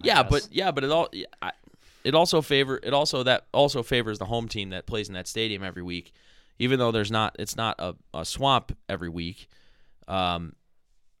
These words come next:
Speaker 1: you know, the San Francisco is also a defensive team, but they more so have the ability to put up points than the Bears do. So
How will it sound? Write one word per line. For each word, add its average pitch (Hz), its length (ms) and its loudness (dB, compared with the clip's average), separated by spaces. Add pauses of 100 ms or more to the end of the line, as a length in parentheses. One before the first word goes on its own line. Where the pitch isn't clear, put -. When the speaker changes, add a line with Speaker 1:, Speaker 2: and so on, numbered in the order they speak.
(1200)
Speaker 1:
you 107 100 -4
know, 92 280 -2 (120)
the 101 60 -8
San 160 200 0
Francisco 131 560 -2 (160)
is 135 400 0
also 120 560 0
a 107 140 -2
defensive 107 580 -8
team, 107 400 -4 (420)
but 113 200 -2
they 127 320 0 (300)
more 135 380 0
so 117 240 -2
have 113 220 0
the 104 80 -2
ability 104 340 0
to 92 80 -6
put 107 220 0
up 85 120 -6
points 101 300 -2
than 95 120 -10
the 85 60 -12
Bears 101 380 -2
do. 78 220 -10
So 85 340 -8